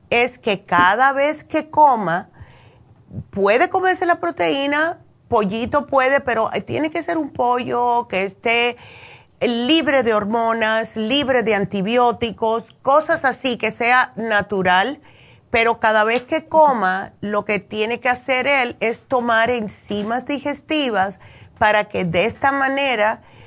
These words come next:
no, eh, o sea, le, le agarre el cuerpo la proteína, pero no le vaya a formarse un poquitito más los quistes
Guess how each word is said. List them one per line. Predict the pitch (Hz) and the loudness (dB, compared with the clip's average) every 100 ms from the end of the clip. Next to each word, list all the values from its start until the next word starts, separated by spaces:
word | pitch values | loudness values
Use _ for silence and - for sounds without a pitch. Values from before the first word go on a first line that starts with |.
| - - | -20 -8
no, | 202 220 220 240 262 - - | -4 -2 0 2 2 0 0
eh, | 226 208 190 - - | 0 0 0 -2 -2
o | 240 | 0
sea, | 269 240 233 | 2 2 0
le, | - 240 240 233 - | -6 -2 0 0 -2
le | 226 | 0
agarre | - 226 233 277 330 | 2 4 4 4 2
el | 311 | 0
cuerpo | 311 302 302 320 | 2 0 0 0
la | 311 311 | 2 0
proteína, | 311 302 320 294 269 277 262 | -2 0 0 0 -2 -4 -4
pero | 240 220 | -2 -2
no | 214 220 226 | -2 -2 -2
le | 240 240 | -2 -2
vaya | 226 220 214 202 220 214 - | 0 2 2 2 2 0 2
a | 196 190 202 220 - - - - - - | 2 4 4 2 -4 -20 -18 -18 -14 -12
formarse | 196 - - 277 240 233 262 311 330 - | -12 -10 2 2 4 2 4 4 2 -2
un | 311 | -2
poquitito | 285 277 269 285 | -2 -2 -2 -2
más | 254 226 220 247 | 2 4 2 2
los | 226 220 | -4 -4
quistes | - 262 262 190 | -4 -4 -2 -4